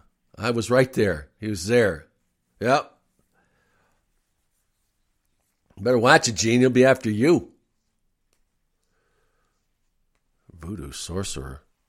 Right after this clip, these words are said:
Wow. Uh, fade to black. <laughs>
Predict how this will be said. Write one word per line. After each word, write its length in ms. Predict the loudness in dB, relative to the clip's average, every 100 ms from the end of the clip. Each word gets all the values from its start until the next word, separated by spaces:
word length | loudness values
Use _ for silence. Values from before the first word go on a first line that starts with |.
| _
Wow. 320 | -16 -14 -16 _ _ _ _ _ _ _ _ _ _ _ _ _ _ _ _ _ _ _ _ _ _ _ _ _ _ _
Uh, 220 | -20 -20 -20 _ _ _ _ _ _ _ _ _ _ _ _
fade 300 | _ -8 -6
to 60 | -6
black. 540 | -4 -4 -6 -12 -20 _ _ _ _ _ _ _ _ _ _ _ _ -20 -20 -20
<laughs> 80 | -10